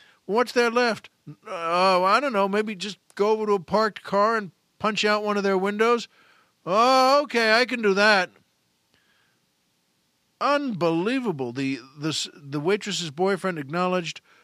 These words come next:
fighting with Williams, but wasn't criminally charged, police said. First of all, thank goodness for that, because, you know, today things are so crazy. That guy could have been charged also.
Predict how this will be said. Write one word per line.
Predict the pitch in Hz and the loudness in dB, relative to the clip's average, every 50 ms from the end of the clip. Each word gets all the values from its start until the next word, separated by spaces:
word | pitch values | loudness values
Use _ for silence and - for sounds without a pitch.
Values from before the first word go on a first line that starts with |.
| _ _ _ | _ _ _
fighting | - - - 214 226 240 240 247 247 247 247 247 226 135 | -12 -2 2 2 4 4 2 0 -2 -6 -6 -10 -14 -10
with | 156 165 175 160 151 | -4 -4 -2 -2 -2
Williams, | 160 190 208 220 220 214 214 220 220 196 175 - _ _ _ _ _ _ _ _ _ | -2 0 0 0 2 0 -2 -2 -4 -8 -10 -12 _ _ _ _ _ _ _ _ _
but | - 151 131 147 | -8 -8 -6 -2
wasn't | 160 196 226 220 226 233 202 - | 0 0 2 2 0 -4 -10 -10
criminally | - - 202 214 220 208 208 202 196 190 | -6 -4 -2 -2 0 -2 -2 -2 -2 -4
charged, | 160 - - 202 208 202 190 160 139 117 107 - - - | -4 -2 0 2 2 4 2 2 0 -2 -8 -14 -16 -14
police | - - 147 139 135 123 113 - - - | -10 -6 -4 -4 -4 -4 -4 -6 -8 -6
said. | - - - 147 131 107 90 - - _ _ _ _ _ _ _ _ _ _ _ _ _ _ _ _ | -6 -4 -4 -2 -4 -4 -6 -12 -18 _ _ _ _ _ _ _ _ _ _ _ _ _ _ _ _
First | - 247 247 214 - | -6 -4 -4 -4 -4
of | 156 147 | -4 -2
all, | 139 131 127 127 123 123 117 104 _ _ _ _ _ _ _ _ _ _ _ _ _ _ _ _ | -2 0 0 -2 -4 -6 -10 -16 _ _ _ _ _ _ _ _ _ _ _ _ _ _ _ _
thank | - 202 226 185 135 | -12 -10 -10 -8 -4
goodness | 185 185 170 160 139 - | -4 -4 -2 -2 -4 -4
for | - - 131 | -4 -6 -4
that, | 123 127 117 107 | -4 -4 -6 -6
because, | - 120 101 123 117 143 | -10 -12 -8 -8 -6 -6
you | 156 | -6
know, | 143 131 | -6 -8
today | 120 - 175 196 202 175 131 | -8 -6 -4 -2 -2 -2 -4
things | 117 147 139 113 | -6 -8 -10 -8
are | 113 | -8
so | - - 131 110 | -8 -8 -8 -10
crazy. | - - 151 156 151 127 120 117 - - - - - _ _ _ - | -10 -8 -6 -6 -4 -6 -6 -10 -12 -16 -20 -20 -20 _ _ _ -12
That | 143 185 233 214 | -10 -10 -6 -4
guy | 190 175 165 | -2 -4 -2
could | 135 170 165 | -2 -4 -4
have | 143 | -4
been | 147 139 123 | -4 -6 -6
charged | - 156 156 147 135 117 107 117 | -4 -4 -2 -2 -4 -4 -4 -4
also. | 147 175 208 208 - - 117 95 92 | -2 -2 -2 -2 -4 -6 -8 -8 -10